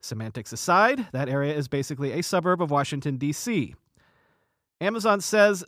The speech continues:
the new headquarters locations will collectively create fifty thousand new jobs split equally between the locations.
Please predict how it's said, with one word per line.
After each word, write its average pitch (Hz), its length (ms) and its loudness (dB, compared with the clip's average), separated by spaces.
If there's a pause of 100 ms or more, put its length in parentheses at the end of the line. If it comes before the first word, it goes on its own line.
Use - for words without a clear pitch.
the 175 280 0
new 190 180 2
headquarters 196 440 0
locations 180 460 -2
will 165 80 -4
collectively 175 560 -2
create 170 260 -4
fifty 202 320 -4
thousand 175 340 0
new 160 140 0
jobs 143 460 0
split 160 340 -4
equally 180 380 -2
between 196 400 -4
the 185 100 -2
locations. 147 680 -4